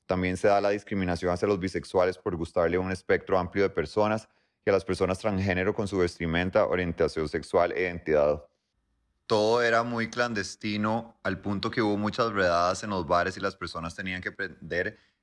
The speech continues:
el bombillo como alarma para avisar para cambiar de parejas de homosexuales a pretender ser heterosexuales ante la ley.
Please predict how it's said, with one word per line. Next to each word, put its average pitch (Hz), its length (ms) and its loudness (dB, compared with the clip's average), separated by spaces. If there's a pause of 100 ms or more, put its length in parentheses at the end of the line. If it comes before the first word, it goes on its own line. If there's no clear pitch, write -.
el 95 160 -4
bombillo 92 500 -2
como 110 200 -2
alarma 90 420 0
para 107 160 2
avisar 87 380 0
para 101 160 -2
cambiar 82 400 -2
de 92 100 -6
parejas 90 420 -4
de 95 120 -10
homosexuales 87 960 -2
a - 80 -8
pretender 80 480 -6
ser - 580 -4
heterosexuales 87 960 -2
ante 98 260 -4
la 80 120 0
ley. 80 420 -4